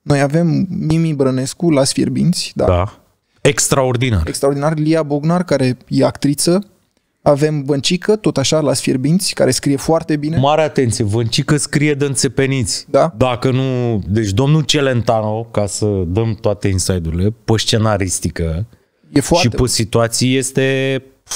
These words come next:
Speaker 1: Postelnicu.
Speaker 2: Bă, Iulian, stai.
Speaker 1: Scrie foarte
Speaker 2: Stai
Speaker 1: bine.
Speaker 2: un pic. În, în primul rând,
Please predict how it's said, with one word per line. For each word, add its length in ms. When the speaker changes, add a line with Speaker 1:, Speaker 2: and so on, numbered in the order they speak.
Speaker 1:
Postelnicu. 800
Speaker 2:
Bă, 220
Iulian, 480
stai. 400
Speaker 1:
Scrie 260
foarte 300
Speaker 2:
Stai 100
Speaker 1:
bine. 120
Speaker 2:
un 60
pic. 240
În, 180
în 220
primul 320
rând, 180